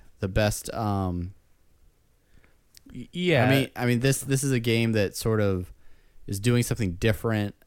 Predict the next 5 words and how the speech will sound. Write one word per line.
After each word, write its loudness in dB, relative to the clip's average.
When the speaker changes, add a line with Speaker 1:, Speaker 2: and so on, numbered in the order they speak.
Speaker 1:
and, -2
uh, -2
and -6
visually 0
has, -2